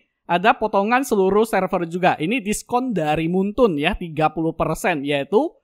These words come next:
pengurangan dua ratus tujuh puluh diamond. Kemudian untuk yang potongan questnya, di sini ada questnya yang dimana kalian diharuskan memiliki Hero Chow, maka kalian akan mendapatkan potongan sepuluh diamond.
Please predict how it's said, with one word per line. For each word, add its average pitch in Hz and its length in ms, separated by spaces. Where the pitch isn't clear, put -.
pengurangan 170 720
dua 165 240
ratus 156 400
tujuh 151 320
puluh 156 480
diamond. 135 720
Kemudian 156 800
untuk 180 320
yang 170 160
potongan 170 560
questnya, 196 720
di 156 80
sini 180 240
ada 190 240
questnya 180 560
yang 185 160
dimana 170 320
kalian 208 400
diharuskan 196 640
memiliki 185 560
Hero 175 320
Chow, 156 560
maka 196 240
kalian 202 240
akan 226 240
mendapatkan 196 400
potongan 180 400
sepuluh 160 400
diamond. 143 640